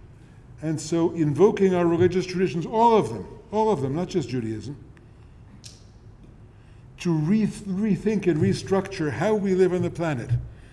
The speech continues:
and what we do here, what our sense of responsibility is, will be the great job of religious teachers in the twenty-first century, the great job of retooling religion in the twenty-first century.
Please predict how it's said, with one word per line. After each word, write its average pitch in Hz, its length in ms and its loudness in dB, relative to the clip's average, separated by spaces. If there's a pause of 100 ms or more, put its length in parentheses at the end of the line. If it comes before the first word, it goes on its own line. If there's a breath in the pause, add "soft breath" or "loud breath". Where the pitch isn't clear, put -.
(160 loud breath)
and 139 160 0
what 196 140 4
we 170 160 2
do 196 240 0
here, 131 400 2
what 170 120 -2
our 185 120 0
sense 190 300 2
of 156 100 -2
responsibility 165 800 -2
is, 95 400 -10 (1120 loud breath)
will 165 140 6
be 160 120 6
the 156 160 4
great 170 340 4
job 170 360 -2
of 143 120 -2
religious 147 420 0
teachers 147 440 -4
in 135 60 -6
the 143 80 -4
twenty-first 151 520 -4
century, 156 360 -2
the 123 100 -6
great 147 240 -4
job 151 400 -2
of 131 100 0
retooling 185 680 2
religion 175 340 0
in 123 80 -6
the 110 60 -8
twenty-first 110 520 -10
century. - 340 -18